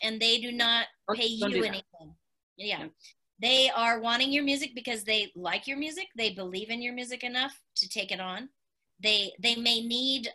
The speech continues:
Speaker 1: um, your style. I know I'm currently working as one,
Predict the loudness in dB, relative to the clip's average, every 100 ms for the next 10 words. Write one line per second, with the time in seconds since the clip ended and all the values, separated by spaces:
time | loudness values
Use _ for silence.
0 | -6 -6 -8 -6 -4 -2 0 0 0 -2
1 | -4 -8 _ _ -8 -4 -4 -6 -8 -12
2 | -8 -4 -4 -6 -14 -20 -20 _ 0 2
3 | 2 0 -2 -4 -6 -6 -4 -6 -6 -2
4 | -2 -2 -4 -4